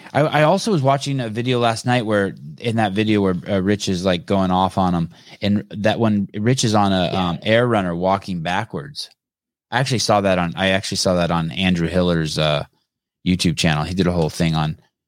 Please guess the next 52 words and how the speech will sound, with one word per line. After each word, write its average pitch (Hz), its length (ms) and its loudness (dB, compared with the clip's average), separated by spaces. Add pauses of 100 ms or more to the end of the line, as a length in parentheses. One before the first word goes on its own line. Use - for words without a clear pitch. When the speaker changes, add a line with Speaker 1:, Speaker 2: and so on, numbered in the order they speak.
(260)
Speaker 1:
um, 80 240 -4
Luke 87 240 -2
getting 80 260 -2
yelled 80 300 -2
at, 76 180 -6 (280)
but 127 120 2
he's 120 240 0
walking 127 340 2
Speaker 2:
Yeah. 110 120 2
Speaker 1:
backwards. 98 240 -2
Do 98 80 -2
you 135 40 4
ever 156 120 2
do 180 120 0
that? 190 200 0
I, 147 180 0
I 131 140 2
do 143 120 -2
that 104 180 -2
quite 95 200 0
a 87 60 -4
bit. 78 240 -6
Nah, 175 100 2
I 175 100 2
shouldn't 127 240 -2
say 104 100 -2
quite 87 240 -2
a 80 40 -4
bit, 73 240 -6
but - 160 -4 (340)
th-, - 120 -20 (140)
three 113 360 2
minutes 101 320 2
a 87 80 0
day. 78 460 0
Like, 90 140 -2
I, 98 120 4
I'll 101 160 2
just 95 180 -2
get 98 120 2
on 92 120 0
the 90 80 -2
air 90 160 -2
runner 87 240 -2
and 82 80 -4
walk 80 220 -2
backwards. 78 460 -8
You 87 60 -4
ever 90 100 -4
mess 90 180 -4
with - 100 -20
that? 98 220 -4